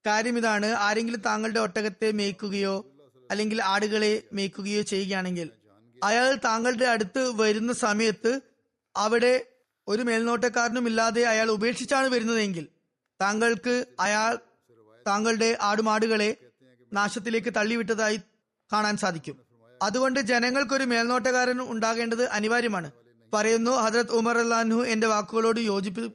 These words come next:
പ്രകടിപ്പിച്ചു. കുറച്ചുനേരം തന്റെ ശിരസ് താഴ്ത്തിയിട്ടു. ശേഷം തല ഉയർത്തി എന്നിലേക്ക് നോക്കി, എന്നിട്ട് പറഞ്ഞു, "അല്ലാഹു സുബ്ഹാനഹു വ തആല അവന്റെ ദീനിനെ സ്വയം സംരക്ഷിക്കുന്നതാണ്. ഞാൻ ഖലീഫയെ നിശ്ചയിച്ചില്ലെങ്കിൽ റസൂലുള്ളാഹി സ്വല്ലല്ലാഹു അലൈഹി വസല്ലം ഖലീഫയെ നിശ്ചയിച്ചിട്ടില്ലല്ലോ.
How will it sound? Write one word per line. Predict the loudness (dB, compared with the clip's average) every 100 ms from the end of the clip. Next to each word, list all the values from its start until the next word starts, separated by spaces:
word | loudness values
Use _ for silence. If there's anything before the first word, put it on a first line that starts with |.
| -6
പ്രകടിപ്പിച്ചു. | -4 -4 -4 -6 -6 -8 _ _ -4
കുറച്ചുനേരം | -2 0 0 0 0 -2
തന്റെ | -2
ശിരസ് | -2 -2 -4 -2 -4 -6 _ _ _ -2
താഴ്ത്തിയിട്ടു. | 0 0 -2 -2 -2 -4 -6 _ -2
ശേഷം | 0 0 0
തല | 0 2
ഉയർത്തി | 2 2 0 -2
എന്നിലേക്ക് | -2 0 0 0 -2
നോക്കി, | -2 0
എന്നിട്ട് | 0 0
പറഞ്ഞു, | 0 0 -2 -6 -8 _ _ -4
"അല്ലാഹു | 0 2 2
സുബ്ഹാനഹു | 0 0 2 2 0
വ |
തആല | 0 0 2 0 -2 -8 _ _ -4
അവന്റെ | -2 0 0
ദീനിനെ | 0 0 0 0 0
സ്വയം | 0 -2 0
സംരക്ഷിക്കുന്നതാണ്. | 0 -2 -2 -4 0 0 -2 -8 _ -2
ഞാൻ | -2 0
ഖലീഫയെ | 0 -2 -2
നിശ്ചയിച്ചില്ലെങ്കിൽ | -2 -2 -4 -4 -4 -4 -2 -4 -6 -10 _ -4
റസൂലുള്ളാഹി | -2 0 2 2 2
സ്വല്ലല്ലാഹു | 2 0 0
അലൈഹി | -4
വസല്ലം | -2
ഖലീഫയെ | -2 -2 -2
നിശ്ചയിച്ചിട്ടില്ലല്ലോ. | -2 -2 -4 -6 -6 -4 -2 -2 -4